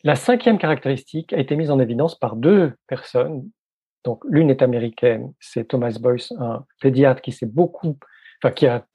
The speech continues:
consacré sa carrière, ses quarante ans de carrière, à chercher sur les enfants qu'il appelle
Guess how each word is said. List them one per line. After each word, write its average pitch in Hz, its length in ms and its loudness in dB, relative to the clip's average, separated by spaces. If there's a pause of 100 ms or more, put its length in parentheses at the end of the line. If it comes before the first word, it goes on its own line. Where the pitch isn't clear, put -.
consacré 165 320 2
sa 143 160 2
carrière, 135 380 0
ses 131 100 -12
quarante 131 320 -2
ans 135 40 0
de 127 60 -8
carrière, 127 360 2 (360)
à 123 100 -6
chercher - 520 -2
sur - 320 -6
les 127 120 0
enfants 127 260 -2
qu'il 135 120 -4
appelle 127 240 -2